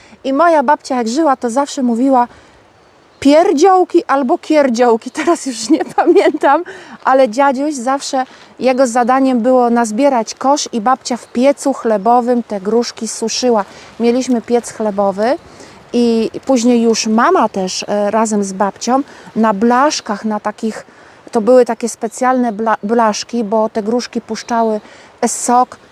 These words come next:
nakładły. Wiecie, jak pachniało w całym domu tymi gruszkami? Dzisiaj już pieca chlebowego nie mamy. E, suszę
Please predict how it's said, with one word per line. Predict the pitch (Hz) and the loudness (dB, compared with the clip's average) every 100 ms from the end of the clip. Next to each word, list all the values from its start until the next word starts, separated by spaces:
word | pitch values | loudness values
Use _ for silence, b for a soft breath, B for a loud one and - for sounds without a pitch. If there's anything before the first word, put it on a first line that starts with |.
| b | b
nakładły. | 233 247 - 254 254 240 247 | -4 -4 -2 0 2 0 -4
Wiecie, | 226 311 - 339 | 0 0 2 2
jak | 320 294 | 2 0
pachniało | - 285 294 320 330 | -2 -2 2 4 4
w | 302 | 2
całym | - 311 302 285 | -2 2 2 2
domu | 285 311 302 | 0 0 0
tymi | - 302 277 254 | -2 -2 -2 -4
gruszkami? | 262 277 - 277 269 285 - B B B B | -4 -6 -2 0 0 -2 -8 B B B B
Dzisiaj | 208 294 311 311 | -4 -2 2 2
już | 277 262 | 2 -2
pieca | - 294 - 277 | -4 -4 -2 -6
chlebowego | 269 262 247 240 269 269 | -4 -4 -2 -2 -2 2
nie | 262 262 | 2 2
mamy. | 240 214 208 220 269 B B B B | 0 0 -2 -2 -4 B B B B
E, | - 247 247 240 | 0 2 2 0
suszę | 240 - 311 - 277 247 | 0 0 0 2 2 2